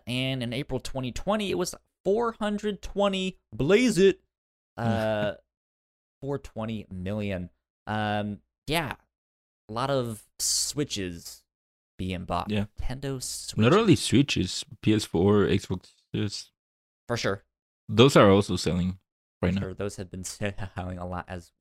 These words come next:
Speaker 1: well.
Speaker 2: Yeah.
Speaker 1: well, well,
Speaker 2: And it,
Speaker 1: well, well.
Speaker 2: I mean, it
Speaker 1: Let's
Speaker 2: makes sense
Speaker 1: see.
Speaker 2: that people right now are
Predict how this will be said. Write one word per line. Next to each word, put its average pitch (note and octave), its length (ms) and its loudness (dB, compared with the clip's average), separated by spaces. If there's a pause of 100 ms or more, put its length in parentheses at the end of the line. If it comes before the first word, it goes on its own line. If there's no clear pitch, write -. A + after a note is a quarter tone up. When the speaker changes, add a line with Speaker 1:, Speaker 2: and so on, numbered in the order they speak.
(120)
Speaker 1:
well. F#2+ 440 -6
Speaker 2:
Yeah. A2+ 100 2
Speaker 1:
well, G2+ 180 -2 (140)
well, A#2 120 0
Speaker 2:
And A2+ 120 4
it, - 20 6
Speaker 1:
well, A#2 140 4
well. A2+ 420 2 (720)
Speaker 2:
I A#2 40 0
mean, C#3 120 6
it C#3 100 4
Speaker 1:
Let's - 20 4
Speaker 2:
makes C#3+ 140 2
sense A#2+ 300 2
Speaker 1:
see. A2+ 60 4
Speaker 2:
that A2 120 0
people G#2 380 4 (120)
right G2 160 4
now F#2+ 220 4
are F#2 180 4